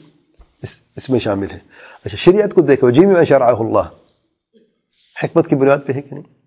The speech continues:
حکمت اللہ تعالیٰ کی مرضی ہے۔ فجر کی دو، فجر کی دو رکعت ہے، ظہر کی چار ہے، کیا راز ہے اس کے پیچھے؟ اللہ کی حکمت ہے، ہمیں کیا پتہ ہے، لیکن وہ احکم الحاکمین ہے، یہ ہم جانتے ہیں۔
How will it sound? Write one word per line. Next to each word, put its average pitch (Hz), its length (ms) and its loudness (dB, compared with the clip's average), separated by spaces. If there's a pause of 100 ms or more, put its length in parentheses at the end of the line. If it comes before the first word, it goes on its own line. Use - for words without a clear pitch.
(240)
حکمت - 280 -6
اللہ 123 140 0
تعالیٰ 117 320 -6
کی 107 100 -18
مرضی 135 280 -10
ہے۔ 101 60 -14 (320)
فجر 185 180 4
کی 180 80 -4
دو، 165 400 0
فجر 180 160 6
کی 165 100 -2
دو 151 220 4
رکعت 120 240 -2
ہے، 95 60 -10 (880)
ظہر 139 180 6
کی 127 140 -2
چار 110 240 2
ہے، 90 140 -12 (840)
کیا 175 160 6
راز 151 180 4
ہے 139 40 0
اس 131 100 -4
کے 143 80 0
پیچھے؟ 131 280 -6 (560)
اللہ 131 180 2
کی 127 160 -4
حکمت 147 220 -4
ہے، 131 60 -2
ہمیں 175 100 -4
کیا 151 120 -8
پتہ - 220 -16
ہے، 101 60 -20 (360)
لیکن 123 200 0
وہ 160 140 0
احکم 214 220 2
الحاکمین 110 500 -2
ہے، 85 80 -18 (340)
یہ 120 60 0
ہم 113 120 -2
جانتے 95 340 -8
ہیں۔ - 140 -18